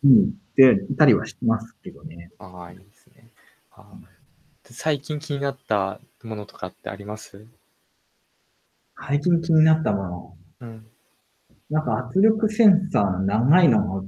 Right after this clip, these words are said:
Speaker 1: てたんで、それはか-、
Speaker 2: ほう、ほう。
Speaker 1: 買っちゃいましたね、なんか。
Speaker 2: ああ、いいっすね。 <laughs>
Speaker 1: で、
Speaker 2: あ
Speaker 1: 夏休みのなんか、
Speaker 2: うん。
Speaker 1: 宿題かなんかにして、なんか作ろうかなって思ったんですけど、
Speaker 2: はい。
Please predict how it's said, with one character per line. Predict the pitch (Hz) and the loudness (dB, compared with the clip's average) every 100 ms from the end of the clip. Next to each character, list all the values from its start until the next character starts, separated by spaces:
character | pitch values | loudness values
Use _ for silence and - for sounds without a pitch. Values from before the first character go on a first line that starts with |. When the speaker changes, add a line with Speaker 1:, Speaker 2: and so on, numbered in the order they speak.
| - | -4
Speaker 1:
て | 110 | -4
た | 85 | -4
ん | 78 | -8
で、 | - - - | -12 -10 0
そ | |
れ | 135 | 2
は | 139 | 2
か-、 | 143 | 2
Speaker 2:
ほ | |
う、 | 131 | -2
ほ | 120 120 | -4 -12
う。 | - _ _ - - | -20 _ _ -20 -14
Speaker 1:
買 | - | -2
っ | |
ち | 120 | 0
ゃ | |
い | |
ま | 117 113 | 2 -2
し | |
た | - | -6
ね、 | - | -12
な | 92 | -12
ん | |
か。 | - | -2
Speaker 2:
あ | 117 | 0
あ、 | 113 | 0
い | 110 104 | -2 -8
い | |
っ | |
す | - - | -12 -8
ね。 | 104 107 - | -4 -2 -2
<laughs> | - 143 - _ _ _ _ - _ _ - - 254 214 - - - - _ _ _ - - - | -4 -6 -8 _ _ _ _ -20 _ _ -12 -6 -4 -4 -6 -10 -18 -20 _ _ _ -18 -14 0
Speaker 1:
で、 | 147 147 | 4 4
Speaker 2:
あ | |
Speaker 1:
夏 | 147 208 | 6 6
休 | 214 - | 6 6
み | 135 110 110 | 2 4 6
の | |
な | 113 | 6
ん | 107 - | 6 2
か、 | 90 78 - _ - | -4 -6 -10 _ -20
Speaker 2:
う | |
ん。 | - - | -20 -12
Speaker 1:
宿 | - 127 | 0 4
題 | 123 120 | 6 6
か | 123 | 6
な | 117 | 6
ん | |
か | 98 | 2
に | 85 - | -6 -6
し | |
て、 | - | -4
な | 104 | -2
ん | |
か | 101 - | -2 -8
作 | - - | -6 4
ろ | 143 | 4
う | 104 | 6
か | 104 | 2
な | 123 | 2
っ | - - - | 0 -14 0
て | 113 | 2
思 | 135 190 | 4 4
っ | - | 4
た | |
ん | 98 | 0
で | 98 | -2
す | |
け | 92 | -8
ど、 | 98 92 - _ | -8 -8 -10 _
Speaker 2:
は | |
い。 | 151 | -8